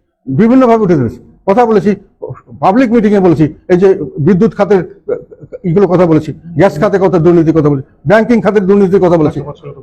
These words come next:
টাকা পাচারের কথা বলেছি, বেকার সমস্যার কথা বলেছি, আমাদের স্কুলের টিচারদের বেতন ঠিক মতো দেওয়া, অল্প দেওয়া হয়, এগুলো সব ক্ষেত্রে বলেছি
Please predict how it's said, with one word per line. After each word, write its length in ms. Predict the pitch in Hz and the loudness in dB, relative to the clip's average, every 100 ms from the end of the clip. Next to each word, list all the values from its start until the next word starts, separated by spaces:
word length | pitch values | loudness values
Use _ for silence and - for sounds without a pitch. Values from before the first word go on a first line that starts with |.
| 151 _ - | -18 _ -4
টাকা 220 | 214 226 | 0 0
পাচারের 280 | 208 208 190 | 0 0 2
কথা 140 | 185 | 2
বলেছি, 260 | 170 160 - - | 2 -2 -4 -4
বেকার 220 | 220 254 247 | -2 -2 -4
সমস্যার 340 | 233 220 202 | -2 -2 -2
কথা 160 | 180 170 | 0 0
বলেছি, 220 | 156 127 - _ - | 0 -2 -10 _ -2
আমাদের 260 | 190 196 | 0 0
স্কুলের 280 | 196 226 226 | 0 0 0
টিচারদের 420 | 240 233 233 208 - - - | 0 0 0 -2 -4 -16 -2
বেতন 240 | 180 214 208 | 0 0 -2
ঠিক 140 | 202 | -2
মতো 180 | 190 175 | 0 2
দেওয়া, 160 | 180 180 | 2 0
অল্প 440 | 165 165 175 175 | -4 -2 0 2
দেওয়া 140 | 170 | 2
হয়, 200 | 156 147 - | 0 -2 -4
এগুলো 160 | 233 190 _ | -4 -4 _
সব 60 | 285 | -8
ক্ষেত্রে 360 | 285 254 233 247 | -4 -4 -2 -2
বলেছি 240 | 185 - | -2 -4